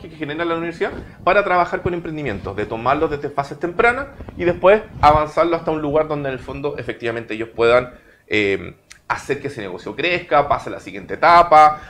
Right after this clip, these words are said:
hagan una venta y de alguna manera ese instituto, que si bien es particular, pero depende de la universidad, tiene un prestigio, gana dinero y muchas cosas más. Entonces, dentro de ese ranking, que se midió con los últimos tres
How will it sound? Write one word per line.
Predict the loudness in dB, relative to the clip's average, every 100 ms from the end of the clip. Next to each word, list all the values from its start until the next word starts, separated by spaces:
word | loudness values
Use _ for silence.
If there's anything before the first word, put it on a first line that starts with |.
| 0
hagan | 2 2
una | 0 0
venta | 2 0 -2 0 0 0
y | -2
de | -2
alguna | -2 -2
manera | 0 2 2 2 0
ese | -8 -8
instituto, | -10 -12 -12 -10 -8
que | -10
si | -12 -18 -12
bien | -10 -10
es | -12 -14 _ _
particular, | -16 -10 -4 -2 -2
pero | -4 -4
depende | -4 -4 -4 -4
de | -6
la | -6
universidad, | -6 -4 -4 -4 -8 -18 -20 -20 -14
tiene | -8 -8
un | -6
prestigio, | -8 -8 -10 -10 -6 -4 -4
gana | -4 -6
dinero | -6 -4 -4 -4 -6
y |
muchas | -10 -14 -18
cosas | -20 -20
más. | -20 -20 _
Entonces, | 2 4 4 -2 -20 -20 -20 _ -4
dentro | -2 2 2
de | 2
ese | 4
ranking, | 4 4 2 -8 -16 _ _ _ _ _ _ _ _ -12
que |
se | -8 -4
midió | -2 -2
con | -2
los | -6 -10 -6
últimos | -6 -4 -2 -2 -2
tres | -4 -4